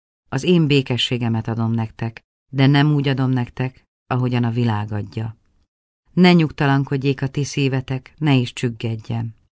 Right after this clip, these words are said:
Hallottátok, hogy én megmondtam nektek: „Elmegyek,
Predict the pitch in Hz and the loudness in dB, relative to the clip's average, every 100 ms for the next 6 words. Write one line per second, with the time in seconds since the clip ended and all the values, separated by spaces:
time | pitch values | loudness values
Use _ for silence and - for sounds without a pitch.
0 | _ _ _ _ - 165 156 135 - 123 | _ _ _ _ 0 4 4 0 -2 -6
1 | 120 131 123 - _ _ - 123 117 120 | -6 -8 -10 -16 _ _ -4 0 0 2
2 | 120 123 117 117 117 117 117 - 120 - | 0 0 -2 -2 -2 -2 -4 -8 -14 -14
3 | _ _ _ _ - 180 180 160 143 135 | _ _ _ _ 0 2 2 2 -2 -6
4 | - | -10